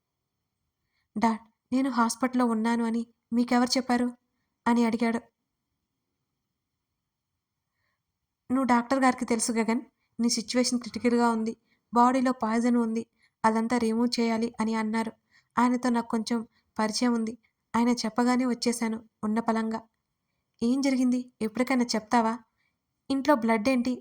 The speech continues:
గార్డ్స్, వాచ్‌మెన్ అందరూ హాస్పిటల్‌లో ఉండడం ఏంటి?" అని సీరియస్గా అడిగాడు ప్రకాష్. "డాడ్" అంటూ జరిగింది మొత్తం చెప్పాడు గగన్. కథ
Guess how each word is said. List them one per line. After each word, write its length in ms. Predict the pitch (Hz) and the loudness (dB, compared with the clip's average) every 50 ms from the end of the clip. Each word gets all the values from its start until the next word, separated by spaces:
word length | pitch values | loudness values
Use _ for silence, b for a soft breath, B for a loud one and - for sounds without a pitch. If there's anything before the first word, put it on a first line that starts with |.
| - - | -8 -6
గార్డ్స్, 380 | 208 - 233 240 247 240 - 233 | -2 2 4 4 4 4 2 2
వాచ్‌మెన్ 380 | 226 240 240 - 247 240 226 - - | 4 4 4 4 2 -2 -2 -2 -4
అందరూ 280 | 214 220 226 254 262 233 214 - _ _ _ _ _ _ - | -2 -2 0 0 0 -2 -2 -6 _ _ _ _ _ _ 0
హాస్పిటల్‌లో 460 | 240 247 262 - - 311 - 277 262 | 2 2 2 2 -2 -2 0 0 2
ఉండడం 320 | 240 240 254 294 302 269 254 | 2 2 2 2 2 2 2
ఏంటి?" 300 | 262 294 302 285 254 226 - _ _ _ _ _ _ _ _ 240 | 0 0 -2 -2 -4 -6 -6 _ _ _ _ _ _ _ _ -4
అని 160 | 247 254 240 | -2 -2 -2
సీరియస్గా 480 | - 247 240 247 254 247 247 - 254 | -2 -2 -2 0 0 -2 -2 0 0
అడిగాడు 360 | 240 240 233 226 226 220 240 240 | 0 0 0 0 -2 -2 -2 -4
ప్రకాష్. 480 | 240 226 220 220 - 226 220 - - - _ _ _ _ _ _ _ _ _ _ _ _ _ _ _ _ _ _ _ _ _ _ _ _ _ _ _ _ _ _ _ _ _ _ _ _ _ _ _ _ _ _ _ _ _ _ _ _ _ _ _ _ - | -2 -4 -4 -2 -2 -2 -2 -4 -6 -10 _ _ _ _ _ _ _ _ _ _ _ _ _ _ _ _ _ _ _ _ _ _ _ _ _ _ _ _ _ _ _ _ _ _ _ _ _ _ _ _ _ _ _ _ _ _ _ _ _ _ _ _ -4
"డాడ్" 360 | 196 226 226 233 240 233 233 - _ - | 0 0 2 2 2 0 -2 -6 _ -4
అంటూ 220 | 220 214 208 240 240 | -4 -2 0 0 0
జరిగింది 420 | 233 226 220 220 220 226 226 233 | 0 0 -2 -2 -2 -2 -2 -2
మొత్తం 380 | 214 214 208 214 - - 247 233 | -4 -4 -6 -8 -6 -6 -4 -4
చెప్పాడు 400 | - 240 240 - 226 220 226 202 | -4 -4 -6 -4 -6 -6 -4 -4
గగన్. 300 | 214 208 208 214 214 - - _ _ _ _ _ _ _ _ _ _ _ _ _ _ _ _ _ _ _ _ _ _ _ _ _ _ b b b b b - | -2 -2 -2 -4 -6 -8 -14 _ _ _ _ _ _ _ _ _ _ _ _ _ _ _ _ _ _ _ _ _ _ _ _ _ _ b b b b b 2
కథ 200 | 262 262 262 | 2 4 4